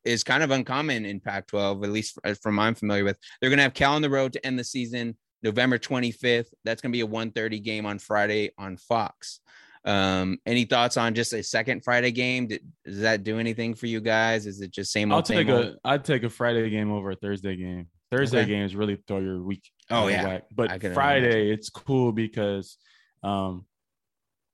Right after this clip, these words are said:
Speaker 2: it's like you get more off days and, like, you get
Speaker 1: Mm-hmm.
Speaker 2: all Saturday
Speaker 1: That's
Speaker 2: to
Speaker 1: true.
Speaker 2: watch opponents, to watch, to watch ball,
Speaker 1: Mm-hmm.
Speaker 2: you know?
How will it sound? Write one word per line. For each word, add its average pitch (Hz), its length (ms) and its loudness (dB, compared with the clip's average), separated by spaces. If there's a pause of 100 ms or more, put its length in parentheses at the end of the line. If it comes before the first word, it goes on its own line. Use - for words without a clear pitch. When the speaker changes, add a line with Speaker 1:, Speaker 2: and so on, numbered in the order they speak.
(340)
Speaker 2:
it's 113 180 -6
like 107 240 0 (300)
you 113 120 -4
get 107 320 -2 (120)
more 104 440 -4
off 110 240 -4
days 120 280 -6
and, 107 100 -8
like, 98 180 -10
you 117 80 -8
get 107 200 -2
Speaker 1:
Mm-hmm. 92 100 -2
Speaker 2:
all 117 140 2
Saturday 120 460 0
Speaker 1:
That's 113 80 0
Speaker 2:
to 110 60 -4
Speaker 1:
true. 104 80 0
Speaker 2:
watch 110 220 -4
opponents, 113 640 -6
to 107 360 -8
watch, 104 440 -10 (300)
to 117 60 -6
watch 110 300 0
ball, 101 300 0
Speaker 1:
Mm-hmm. 95 120 -4 (600)
Speaker 2:
you 101 100 -8
know? 92 320 -12